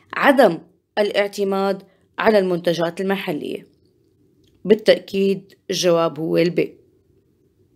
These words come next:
Je comprends mieux، أفهم أكثر. أن L'Éthiopie a-t-elle tiré avantage d'avoir mis la priorité au développement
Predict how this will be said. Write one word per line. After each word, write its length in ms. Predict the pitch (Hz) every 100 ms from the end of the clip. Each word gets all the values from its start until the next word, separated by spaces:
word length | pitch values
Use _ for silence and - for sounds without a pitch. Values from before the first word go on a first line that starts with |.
| _ _ _ _ _ _ _ _ _ _ - - - _ -
Je 80 | 254
comprends 600 | 311 311 320 311 254 247
mieux، 400 | 214 190 214 349 - _ _ -
أفهم 360 | 240 240 262 277
أكثر. 500 | 277 - 165 - _ _ _ _ _ _ _ _ _ _ _ _ _ _ _ _ _ _ _ _ _
أن 320 | 262 208 - _ _ _ _ _ - _ _ 214
L'Éthiopie 800 | 269 359 - 302 294 220 147 - _ _ _
a-t-elle 520 | 220 233 - 277 302 294
tiré 440 | 277 262 247 277
avantage 840 | - 233 226 226 214 220 220 220 180
d'avoir 600 | 208 185 202 208 196 175 185 175 - _
mis 320 | 202 220 285 269
la 160 | 208
priorité 840 | 196 - 226 208 202 196 - 220 190
au 200 | 175 170
développement 840 | 190 196 202 196 196 196 180 -